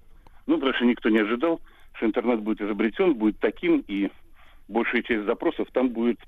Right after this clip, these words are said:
про всякие фривольные картинки.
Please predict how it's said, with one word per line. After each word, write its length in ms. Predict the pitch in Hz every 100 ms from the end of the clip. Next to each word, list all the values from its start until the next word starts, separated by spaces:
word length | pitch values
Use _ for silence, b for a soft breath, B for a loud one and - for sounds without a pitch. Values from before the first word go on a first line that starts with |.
| -
про 260 | 98 113 104 - - - - - - - - - -
всякие 480 | - 214 - 104 92 - - -
фривольные 440 | 101 98 98 98 95
картинки. 540 | 107 - - - -